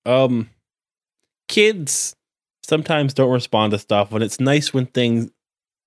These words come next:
when things don't scare or traumatize kids. But also, like, I just love how this is a kids show.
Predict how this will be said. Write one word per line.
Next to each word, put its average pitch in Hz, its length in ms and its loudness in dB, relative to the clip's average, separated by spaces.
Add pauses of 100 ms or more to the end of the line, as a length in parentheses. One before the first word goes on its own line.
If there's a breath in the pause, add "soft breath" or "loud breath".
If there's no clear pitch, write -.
when 131 160 0
things 120 360 -2
don't 107 220 -8
scare 110 500 -2
or 107 180 -4
traumatize 98 560 -4
kids. 87 380 -14 (560)
But 220 120 2
also, 220 400 4
like, 95 400 0 (1200 loud breath)
I 226 80 4
just 202 180 -2
love 123 220 2
how 120 160 2
this 104 120 -4
is 104 60 -10
a 104 60 -4
kids 90 260 -8
show. 104 160 -2